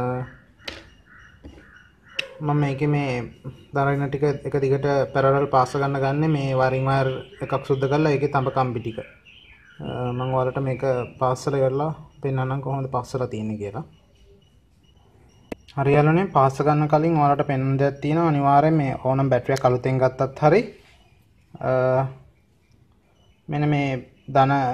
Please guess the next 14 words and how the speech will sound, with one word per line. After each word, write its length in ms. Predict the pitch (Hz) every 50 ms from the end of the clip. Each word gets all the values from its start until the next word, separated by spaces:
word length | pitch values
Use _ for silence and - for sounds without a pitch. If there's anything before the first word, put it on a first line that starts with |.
| 131 131 -
පැත්තයි 400 | - 143 139 143 - 147 143 147
ඍණ 220 | 135 135 135 131 127
පැත්තයි 340 | 143 139 143 - - 165
අනිවාර්යෙන් 560 | 165 160 143 135 135 135 135 135 143 160 170 165
පාස්සනවා 560 | 160 131 120 131 131 - - 156 151 156 156
නම් 200 | 151 151 151 151
ඔයාලා, 300 | 156 151 151 151 165 208
අ, 1040 | 277 - - - - - _ _ _ _ _ _ _ - - - 135 135 135 131 131
වැලි 200 | 135 135 143 135
කඩදාසියකින්, 880 | 143 139 143 135 139 139 135 135 - 147 135 135 147 151 151 147 147 147 - - - - - - -
අ, 460 | 151 143 139 143 139 139 139 139 131 131
පොඩ්ඩක්, 440 | - 147 139 135 156 170 165 165 -
අ, 240 | 135 131 131 131 131 131 -
හොඳට 240 | 139 131 143 131